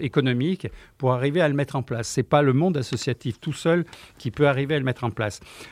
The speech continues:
Un des résultats de, des mobilisations au niveau de la sécurité sociale de l'alimentation, c'est le marché de Dieulfi qui met en place, euh, un prix, euh, un prix fluctuant, euh, sur, euh, l'approvisionnement. C'est-à-dire que vous allez au marché, il y a trois prix au marché de Dieulfi.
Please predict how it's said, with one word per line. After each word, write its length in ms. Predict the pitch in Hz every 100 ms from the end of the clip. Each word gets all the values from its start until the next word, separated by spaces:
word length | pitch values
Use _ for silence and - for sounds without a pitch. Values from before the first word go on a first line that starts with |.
| - _
Un 140 | 170
des 160 | 196 165
résultats 600 | 143 139 143 139 - 185
de, 640 | 151 117 110 107 117 123 131
des 140 | 117
mobilisations 760 | 127 139 135 135 131 - 156 135 -
au 100 | 131
niveau 200 | 123 139
de 60 | 127
la 60 |
sécurité 460 | 120 123 139 127 135
sociale 400 | 120 123 - 120
de 60 | 120
l'alimentation, 640 | 120 123 120 135 - 185
c'est 320 | - - 175
le 140 | 180 139
marché 520 | 131 - - 151 160 - - - - -
de 160 | 123
Dieulfi 580 | 127 147 131 - 147 180
qui 180 | - 135
met 220 | 143 190
en 100 | 143
place, 500 | - 135 147 170 - 185 - - _
euh, 140 | 123 120 -
un 180 | 135
prix, 400 | 127 - 190 196 - - - -
euh, 760 | 120 117 113 110 110 113 123 -
un 140 | 131
prix 220 | 131 - 160
fluctuant, 640 | - 220 - 180 160 202 196 _ _ -
euh, 180 | 127 120
sur, 360 | - - 202 170
euh, 200 | 139 139
l'approvisionnement. 800 | 143 - 160 151 143 139 127 117
C'est-à-dire 340 | - 113 120
que 60 | -
vous 80 | 123
allez 120 | 147
au 80 | 131
marché, 360 | 123 - 160
il 80 | 185
y 80 | 127
a 40 |
trois 240 | 113 - 165
prix 300 | - 147 170
au 60 |
marché 320 | 120 110 - 117
de 100 | 110
Dieulfi. 460 | 110 107 - 135